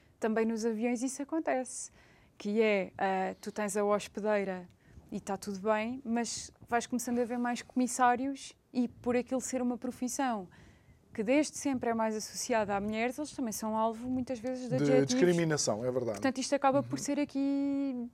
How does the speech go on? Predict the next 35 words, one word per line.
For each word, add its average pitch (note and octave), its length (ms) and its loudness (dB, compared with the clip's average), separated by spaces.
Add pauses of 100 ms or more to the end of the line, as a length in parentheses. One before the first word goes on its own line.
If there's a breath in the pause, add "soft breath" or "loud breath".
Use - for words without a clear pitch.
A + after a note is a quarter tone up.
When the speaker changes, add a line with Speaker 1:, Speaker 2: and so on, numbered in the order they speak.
Speaker 1:
também C4 340 -2
para... C4 400 -2
para C4 380 -4 (380)
para A#3 140 0
os A3 80 -2
dois A#3 180 4
lados G3 500 -2
e, F#3 500 -8
e G3 40 -4
é F#3+ 60 -4
uma G3+ 160 -6
questão G#3+ 260 -6
de G#3+ 60 -2
mudança A3+ 500 -4
de A3 100 -6
mentalidade A#3+ 720 -4
como A#3+ 260 -6
um B3+ 120 -2
todo. F#3+ 240 -6 (160)
Speaker 2:
Uhum. B2 280 -6 (460 loud breath)
E, F#3+ 480 0
e, F#3+ 60 -4
e F#3+ 180 0
isto G3 500 -2
leva-nos D#3 540 0
para, C3+ 640 0
para B2+ 300 -2
algo B2 300 0 (200)
que, C3 400 -4 (520)
vá - 320 -8
lá, - 180 -14 (460)
poucas C#3 260 -4
vezes B2 300 2
é B2+ 100 2
falado. B2+ 480 -6